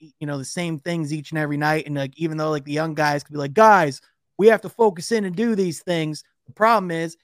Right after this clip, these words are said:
is that they're the same ones that are making those mistakes. <laughs> You know what I mean? And so it's just like,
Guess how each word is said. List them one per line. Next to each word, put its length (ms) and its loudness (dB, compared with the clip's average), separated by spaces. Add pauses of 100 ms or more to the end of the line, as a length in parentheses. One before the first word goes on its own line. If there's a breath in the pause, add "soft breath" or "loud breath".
(120)
is 80 -12
that 140 -6
they're 140 0
the 80 -4
same 320 -4
ones 280 -2
that 100 -2
are 40 -4
making 260 -6
those 200 0
mistakes. 560 -6
<laughs> 40 -6
You 80 8
know 60 -6
what 200 4
I 80 6
mean? 320 0
And 140 -8
so 200 -6
it's 140 -12
just 260 -12
like, 200 -6